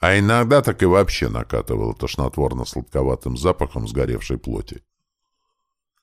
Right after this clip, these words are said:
Точно такой же запах уже довелось встретить пластуну в заграничном походе. И это был запах войны и смерти.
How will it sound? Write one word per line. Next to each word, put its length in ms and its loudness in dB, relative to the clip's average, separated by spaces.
Точно 300 2
такой 320 2
же 140 4
запах 400 2
уже 220 2
довелось 480 2
встретить 500 -8
пластуну 480 -2
в 80 -4
заграничном 640 -4
походе. 520 -6
И 100 0
это 280 0
был 200 -2
запах 420 -2
войны 560 0
и 100 -4
смерти. 800 -4